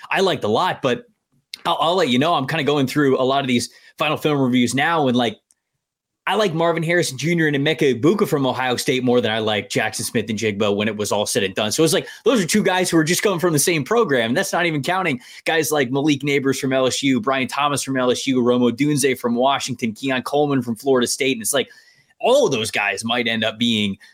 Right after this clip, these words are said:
uh, that caliber of a wide receiver one, uh, when I get to my final grades. But wide receivers absolutely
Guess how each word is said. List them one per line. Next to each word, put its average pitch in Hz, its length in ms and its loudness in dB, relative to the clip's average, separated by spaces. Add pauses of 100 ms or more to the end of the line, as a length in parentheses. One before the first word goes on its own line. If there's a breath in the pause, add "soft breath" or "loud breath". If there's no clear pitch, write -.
uh, 110 160 -2
that 110 200 -4
caliber 110 380 0
of 101 80 0
a 98 40 0
wide 104 220 2
receiver 98 380 -2
one, 98 400 -2
uh, 104 160 -2
when 107 180 -2
I 104 60 -2
get 107 180 -4
to 110 60 -6
my 101 160 0
final 98 280 -2
grades. 95 300 -4
But - 140 -16
wide 165 220 0
receivers 131 400 2
absolutely 120 460 0